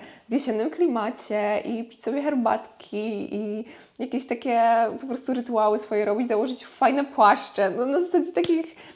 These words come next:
takich może głupotek nawet, mm, ale wszystko to jest kwestia podejścia. I na przykład w kwestii jakichś, e, strat pracy, bo one się dzieją teraz, no, notorycznie przez to, jak ten rynek dynamicznie się zmienia i możemy podejść do tego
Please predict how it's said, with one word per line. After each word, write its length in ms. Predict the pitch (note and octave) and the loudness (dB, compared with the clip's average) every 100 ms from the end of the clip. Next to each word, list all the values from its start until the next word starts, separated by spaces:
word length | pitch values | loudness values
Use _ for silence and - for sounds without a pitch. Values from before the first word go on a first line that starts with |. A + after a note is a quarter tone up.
| - | -8
takich 180 | D#4 | 0
może 180 | E4 E4 | 2 4
głupotek 680 | C#4 E4 G4+ G4+ F3 - - | 4 4 4 2 -2 -4 -8
nawet, 400 | G#3 A3+ D#4 - - - _ _ | -6 -2 -2 -2 -12 -20 _ _
mm, 120 | A#3 - | -8 -2
ale 120 | B3 | -2
wszystko 240 | C#4+ F4+ G4 | 0 0 0
to 60 | |
jest 120 | F4 | 0
kwestia 260 | - F4 E4+ | -2 -2 -2
podejścia. 600 | E4+ B3+ F#3+ - - G3 G3+ - _ _ _ _ _ - | -2 0 0 0 -2 -2 -4 -16 _ _ _ _ _ -4
I 300 | B3+ D4 D#4 - - | -2 -2 -4 -12 -8
na 100 | - | -6
przykład 300 | F4 - - | -4 -2 -2
w 180 | - - | -4 -14
kwestii 360 | B3+ B3 - A#3+ | -6 -6 -4 -4
jakichś, 480 | A#3+ B3 B3 - | -2 -2 -2 -2
e, 200 | A#3+ A3+ | 0 0
strat 340 | - - C4 - | 0 2 2 0
pracy, 500 | - G3 - - F#3+ | 2 2 2 -2 -4
bo 220 | A#3 G#3 | 0 0
one 160 | A#3 B3+ | 2 0
się 140 | C4+ | -2
dzieją 260 | B3 B3+ C4+ | -2 -2 0
teraz, 460 | A3+ A3+ A#3 A#3 | 0 0 -2 -4
no, 140 | A3 A#3+ | -2 -2
notorycznie 600 | A#3 C#4 B3+ - G#3+ G#3 | -2 -2 -4 -6 -6 -8
przez 180 | A#3+ | -6
to, 80 | - | -6
jak 100 | A3+ | -6
ten 180 | A3+ B3 | -4 -2
rynek 300 | A3+ G#3+ G#3+ | 0 0 0
dynamicznie 540 | A#3+ A3 A3+ A#3 - | -2 0 -2 -4 -4
się 160 | C#4+ D4+ | -2 0
zmienia 440 | C#4+ A#3 G3 F#3+ - - - - - | 0 0 0 -2 -4 -12 -20 -20 -6
i 340 | A#3+ A#3 A#3 - | -4 -2 -4 -4
możemy 340 | A#3 C#4 B3+ | -2 0 0
podejść 280 | B3+ A#3+ C4 | -2 -2 -2
do 80 | A3+ | -2
tego 640 | B3 A#3+ A#3 A3+ A#3 - | -4 0 4 6 6 4